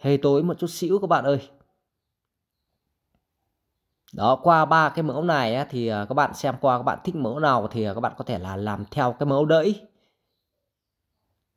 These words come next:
Về, à, cách làm á, thì, à,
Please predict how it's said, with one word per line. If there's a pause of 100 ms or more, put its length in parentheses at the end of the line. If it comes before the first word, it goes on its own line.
(2000)
Về,
à, (440)
cách
làm
á,
thì,
à,